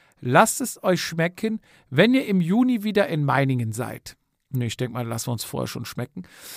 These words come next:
Fahrt auch mal durchs, jetzt kommt's, also wenn wir im Juni mal in Meiningen sind, fahrt auch mal durchs Stepfershausen.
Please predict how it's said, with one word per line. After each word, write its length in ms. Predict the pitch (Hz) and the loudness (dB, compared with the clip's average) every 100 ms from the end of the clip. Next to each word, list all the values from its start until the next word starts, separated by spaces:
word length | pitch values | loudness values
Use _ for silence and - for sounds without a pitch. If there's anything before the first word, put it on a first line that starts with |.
| - | -14
Fahrt 680 | - 135 175 233 262 - - | -6 4 8 8 6 -2 4
auch 320 | 196 247 240 | 8 8 6
mal 380 | 165 160 180 202 - | 6 8 8 4 -2
durchs, 560 | 143 175 220 - - - _ _ _ | 0 2 2 0 -6 -10 _ _ _
jetzt 240 | 143 143 - | -4 -4 -2
kommt's, 300 | 139 180 - | -2 -2 -2
also 320 | 127 135 143 | -2 0 2
wenn 160 | 131 131 | 2 2
wir 80 | |
im 100 | 127 | 0
Juni 240 | 123 147 143 | 0 0 2
mal 160 | 120 | 0
in 100 | 110 104 | -2 -2
Meiningen 460 | 104 135 180 208 | -2 -2 -2 -6
sind, 280 | - 226 226 _ _ _ | -6 -8 -10 _ _ _
fahrt 440 | - - 170 185 - | -12 -4 -4 -4 -4
auch 200 | 160 165 | -4 0
mal 240 | 151 175 | 2 2
durchs 420 | 156 170 180 - - _ _ _ _ _ _ | 2 2 2 -4 -16 _ _ _ _ _ _
Stepfershausen. 2250 | - - - - 202 - - - 131 135 - - _ _ _ _ - 151 196 170 113 107 | -8 -8 -4 0 0 -2 -4 2 2 2 -2 -10 _ _ _ _ -2 4 6 6 2 -4